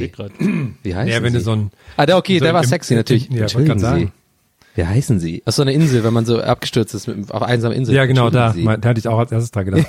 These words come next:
Speaker 2: <laughs>
Speaker 3: Ja.
Speaker 2: Entschuldigen Sie. Wie heißen Sie?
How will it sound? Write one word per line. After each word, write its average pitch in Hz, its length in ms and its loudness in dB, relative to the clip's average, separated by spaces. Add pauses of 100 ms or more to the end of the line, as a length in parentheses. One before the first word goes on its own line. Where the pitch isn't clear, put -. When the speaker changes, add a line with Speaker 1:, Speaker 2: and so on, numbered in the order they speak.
(120)
Speaker 2:
<laughs> - 140 -10
Speaker 3:
Ja. 95 140 0 (880)
Speaker 2:
Entschuldigen 117 400 2
Sie. 87 280 0 (400)
Wie 95 120 2
heißen 110 340 2
Sie? 82 220 -6